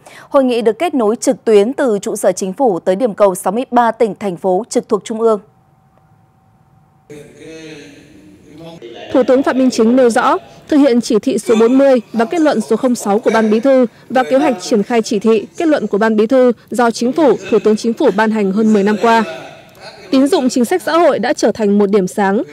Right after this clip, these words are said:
Speaker 2: và là một trụ cột trong hệ thống các chính sách giảm nghèo, bảo đảm an sinh xã hội, đáp ứng nguyện vọng của nhân dân,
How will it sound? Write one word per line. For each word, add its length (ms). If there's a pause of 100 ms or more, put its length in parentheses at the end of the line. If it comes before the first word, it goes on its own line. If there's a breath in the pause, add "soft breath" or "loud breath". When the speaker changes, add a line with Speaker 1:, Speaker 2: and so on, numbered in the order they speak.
Speaker 2:
và 140
là 120
một 220
trụ 220
cột 220
trong 200
hệ 140
thống 200
các 140
chính 180
sách 180 (100)
giảm 200
nghèo, 240 (240 loud breath)
bảo 120
đảm 200
an 120
sinh 220
xã 160
hội, 240 (280)
đáp 120
ứng 200
nguyện 180
vọng 240
của 60
nhân 180
dân, 240